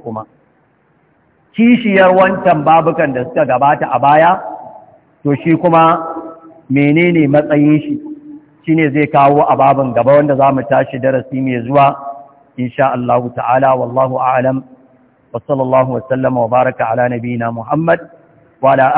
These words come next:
آله وصحبه أجمعين. اللهم علمنا ما ينفعنا وانفعنا بما علمتنا وزدنا علما.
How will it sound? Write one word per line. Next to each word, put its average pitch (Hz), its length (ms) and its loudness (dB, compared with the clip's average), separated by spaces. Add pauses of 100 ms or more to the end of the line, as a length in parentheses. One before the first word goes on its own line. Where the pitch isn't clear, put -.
(120)
آله 135 220 0 (100)
وصحبه 127 640 -6
أجمعين. 127 440 -8
اللهم 127 380 -4
علمنا 120 440 -4
ما 123 160 -2
ينفعنا 135 540 -2 (720)
وانفعنا 127 480 -2
بما 123 240 -6
علمتنا 123 560 -6
وزدنا 120 420 -6
علما. 139 360 0